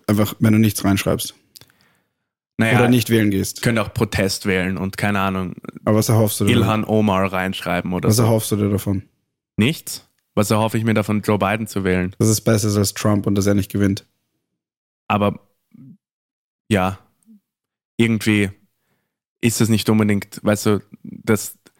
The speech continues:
Speaker 2: ja, ich, ich verstehe eh, worauf du hinaus willst und ich stimme dir bis zu einem gewissen Grade auch zu.
Speaker 1: Ich meine, es ist derzeit schon so die Wahlbeteiligung bei fünfunddreißig Prozent. Okay, vielleicht, ich,
Speaker 2: Es ist
Speaker 1: ich
Speaker 2: einfach,
Speaker 1: weiß nicht genau die Zahlen,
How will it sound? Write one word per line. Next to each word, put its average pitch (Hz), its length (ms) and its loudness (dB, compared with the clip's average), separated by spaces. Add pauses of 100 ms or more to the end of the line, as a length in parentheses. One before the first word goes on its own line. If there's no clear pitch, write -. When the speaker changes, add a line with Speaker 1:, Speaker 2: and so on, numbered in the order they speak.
(920)
Speaker 2:
ja, 107 240 0
ich, - 320 -6
ich 135 140 -2
verstehe 156 400 2
eh, 143 40 -4
worauf 117 460 0
du 120 80 0
hinaus 104 380 0
willst 117 220 0
und 117 80 4
ich 113 100 -2
stimme 131 180 2
dir 123 100 2
bis 120 160 0
zu 123 60 0
einem 113 160 0
gewissen 117 320 -2
Grade 107 320 0
auch 104 140 -2
zu. 123 260 2
Speaker 1:
Ich 120 60 4
meine, 139 180 4
es 127 80 0
ist 127 180 -4
derzeit 127 360 2
schon 117 140 4
so 113 80 0
die 110 180 2
Wahlbeteiligung 110 640 2
bei 107 140 2
fünfunddreißig 107 640 0
Prozent. 101 240 -2
Okay, 101 260 -2
vielleicht, - 240 -6
ich, 104 80 -4
Speaker 2:
Es 113 60 4
ist - 60 2
Speaker 1:
ich 135 40 2
Speaker 2:
einfach, 143 140 4
Speaker 1:
weiß 151 100 0
nicht 143 100 -2
genau 147 140 4
die 127 100 2
Zahlen, 110 220 0